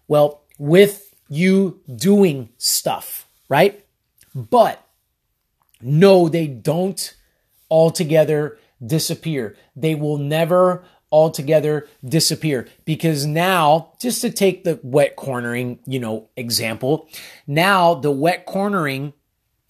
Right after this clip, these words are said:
you, you weren't anxious the last three times that you did it. You weren't fearful.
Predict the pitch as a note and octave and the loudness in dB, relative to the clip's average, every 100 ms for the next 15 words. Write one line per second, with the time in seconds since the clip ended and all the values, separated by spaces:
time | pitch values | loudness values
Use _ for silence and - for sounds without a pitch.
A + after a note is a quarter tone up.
0 | _ _ _ _ _ _ B2+ D3+ F#3 F#3 | _ _ _ _ _ _ -4 2 2 2
1 | D#3+ D3 F#3+ F3+ F3 G3 F#3+ F3+ F#3+ - | -4 -2 0 0 0 0 -2 -4 -4 -4
2 | F#3 D#3 E3 D3+ E3 E3+ - - - - | -4 -4 -4 0 0 0 -4 -8 -16 -8
3 | E3 F3 F3 E3 E3 D#3+ D3+ B2+ C#3+ D#3+ | -2 -2 -2 -4 -4 -6 -6 -2 0 0
4 | C#3+ D#3+ D#3 F3 E3+ - F#3 E3 D3+ C3 | 0 0 2 0 -4 -6 0 0 0 -4
5 | C3 | -6